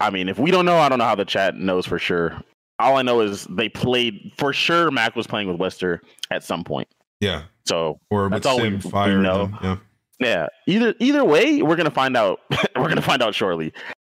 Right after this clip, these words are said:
Speaker 1: And the whole point is just give the Hydra a chance, see if he can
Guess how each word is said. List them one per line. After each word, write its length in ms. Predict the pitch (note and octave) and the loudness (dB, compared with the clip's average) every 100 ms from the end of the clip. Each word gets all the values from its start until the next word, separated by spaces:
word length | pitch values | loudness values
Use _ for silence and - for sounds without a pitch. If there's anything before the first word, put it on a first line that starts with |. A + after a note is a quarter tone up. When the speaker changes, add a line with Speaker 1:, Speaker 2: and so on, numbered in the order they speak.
| _ | _
Speaker 1:
And 160 | - A#2 | -6 0
the 100 | B2+ | 2
whole 140 | D3+ | 2
point 240 | D3+ D3+ D3 | 2 0 0
is 140 | C#3 | -2
just 180 | A#2 G2+ | -4 -2
give 360 | A#2 A#2+ A2+ - - | 0 0 -2 -10 -10
the 180 | G3+ - | -6 -2
Hydra 340 | G2+ G#2 G#2+ | 0 0 0
a 40 | G#2 | -2
chance, 420 | G2 G2 G2 - | -2 -2 -4 -4
see 160 | G2 | -2
if 80 | G2+ | -2
he 60 | G2 | 0
can 220 | G#2 | -2